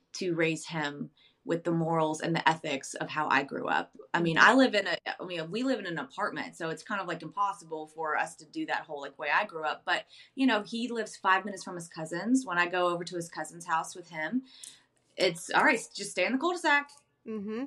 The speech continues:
Speaker 1: Unless, unless you are bleeding or you got a broken bone, I do not exist. My
Speaker 2: Yeah.
Speaker 1: name is not Mom.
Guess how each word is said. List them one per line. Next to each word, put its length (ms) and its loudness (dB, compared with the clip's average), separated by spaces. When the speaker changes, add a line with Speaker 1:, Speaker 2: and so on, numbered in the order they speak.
Speaker 1:
Unless, 360 0
unless 440 0
you 100 -2
are 140 -2
bleeding 400 -4
or 40 -2
you 100 -4
got 120 0
a 40 -6
broken 340 -6
bone, 300 0
I 180 2
do 160 -6
not 240 -4
exist. 640 -12
My 180 -2
Speaker 2:
Yeah. 120 0
Speaker 1:
name 100 2
is 140 -2
not 180 2
Mom. 300 0